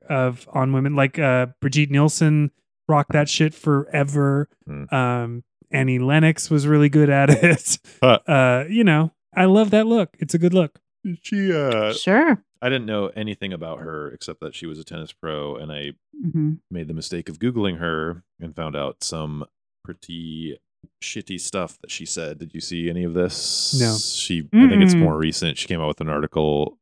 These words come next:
Speaker 2: that's apparently very transphobic
Speaker 1: Oh,
Speaker 2: about
Speaker 1: fuck.
Speaker 2: trans athletes.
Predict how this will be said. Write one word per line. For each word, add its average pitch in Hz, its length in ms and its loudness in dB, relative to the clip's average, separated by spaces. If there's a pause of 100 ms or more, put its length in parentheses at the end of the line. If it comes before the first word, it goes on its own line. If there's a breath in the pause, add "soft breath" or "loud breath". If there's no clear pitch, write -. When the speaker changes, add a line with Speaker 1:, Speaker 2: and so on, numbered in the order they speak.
Speaker 2:
that's - 240 -6
apparently 78 480 -4
very 78 300 -2
transphobic 76 760 -4
Speaker 1:
Oh, - 40 -8
Speaker 2:
about - 280 -4
Speaker 1:
fuck. - 400 -14
Speaker 2:
trans 78 380 -6
athletes. - 800 -6